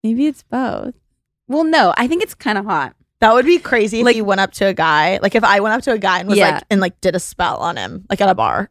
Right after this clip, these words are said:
Speaker 2: <laughs>
Speaker 1: Well, you can do it from, like, afar.
Speaker 2: Yeah, I could.
Speaker 1: Like, he wouldn't know.
Speaker 2: Yeah.
Speaker 1: But potions are, like, in your face. Spells are mysterious.
Speaker 2: True.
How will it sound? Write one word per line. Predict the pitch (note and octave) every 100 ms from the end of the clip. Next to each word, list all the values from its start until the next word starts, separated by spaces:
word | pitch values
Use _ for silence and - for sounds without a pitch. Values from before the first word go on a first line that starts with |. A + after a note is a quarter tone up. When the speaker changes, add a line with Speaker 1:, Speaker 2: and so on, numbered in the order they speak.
| -
Speaker 2:
<laughs> | D#5+ D5+ D5+ D5
Speaker 1:
Well, | C4
you | C4+
can | C#4+ E4
do | G#3 D4+
it | C#4
from, | B3+
like, | A3 G#3
afar. | G3+ - G#3+ A3 F#2+ D2 - A#3+
Speaker 2:
Yeah, | A#3+
I | G#3
could. | A#3 A3 F3+ -
Speaker 1:
Like, | A#3 A#3 - _
he | - A#3+
wouldn't | C4+ A3+
know. | G3+ A3 G3+ - A#3+ A3 - _
Speaker 2:
Yeah. | - - - G3 -
Speaker 1:
But | A#3+ -
potions | - C4 D#4+ C#4+
are, | A#3+
like, | F#3+ -
in | F#3+
your | F3+ E3
face. | - C#3+ F#2 -
Spells | - F#3+ G3
are | A3+
mysterious. | G3+ - - - - - - -
Speaker 2:
True. | - A3 G#3+ G3 F3 D#3 F3